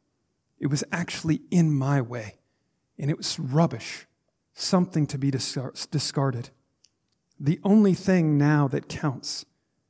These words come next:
is whether I'm bound to Jesus, whether I'm close to Jesus, whether I know Jesus." In looking at it from that perspective, Paul realizes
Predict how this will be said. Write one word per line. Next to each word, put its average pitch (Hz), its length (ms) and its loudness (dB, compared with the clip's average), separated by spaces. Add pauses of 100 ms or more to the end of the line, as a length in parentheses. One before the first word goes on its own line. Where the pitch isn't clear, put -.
(280)
is 147 200 2
whether 160 260 4
I'm 143 220 2
bound 160 540 0
to 156 80 -6
Jesus, 123 520 -6 (840)
whether 156 160 2
I'm 180 420 -2
close 180 460 2
to 160 120 -2
Jesus, 127 520 -8 (600)
whether 175 320 2
I 170 160 0
know 165 480 2
Jesus." 139 640 -6 (1000)
In 160 200 2
looking 208 320 2
at 180 120 2
it 175 120 -2
from 175 200 0
that 185 200 0
perspective, 160 720 -4
Paul 160 240 -2
realizes 143 680 -4